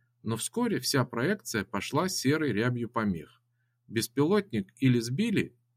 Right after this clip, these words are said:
или нейтрализовали, явно обнаружив и потушив передачу данных. Долгое, очень долгое время в кабинете стояла тишина, в которой по стенам прыгали призрачные серые тени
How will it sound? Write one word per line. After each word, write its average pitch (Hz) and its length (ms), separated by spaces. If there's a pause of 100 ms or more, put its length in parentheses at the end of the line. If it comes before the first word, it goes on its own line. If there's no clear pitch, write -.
(260)
или 170 220
нейтрализовали, 160 1080 (460)
явно 104 480
обнаружив 101 840
и 98 80
потушив 104 580
передачу 98 560
данных. 78 500 (920)
Долгое, 95 720 (280)
очень 135 500
долгое 92 480
время 185 420
в - 80
кабинете 104 580
стояла 98 520
тишина, 90 560 (240)
в - 20
которой 113 480
по 98 160
стенам 190 500
прыгали 165 480
призрачные 131 760
серые 107 440
тени 87 480